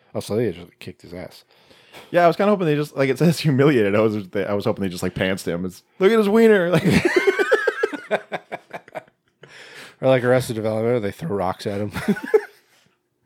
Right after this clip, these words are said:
Speaker 1: Um,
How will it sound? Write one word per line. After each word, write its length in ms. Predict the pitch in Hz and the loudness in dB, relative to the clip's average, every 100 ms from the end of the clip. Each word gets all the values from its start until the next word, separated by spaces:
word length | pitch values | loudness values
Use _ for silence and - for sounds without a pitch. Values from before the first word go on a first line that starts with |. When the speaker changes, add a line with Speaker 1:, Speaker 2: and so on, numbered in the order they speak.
| _ _ _ _ _ _ - - - - - - - _ _ - | _ _ _ _ _ _ -20 -20 -20 -18 -18 -18 -20 _ _ -4
Speaker 1:
Um, 760 | 131 143 139 139 135 131 120 | 2 4 4 4 2 0 -4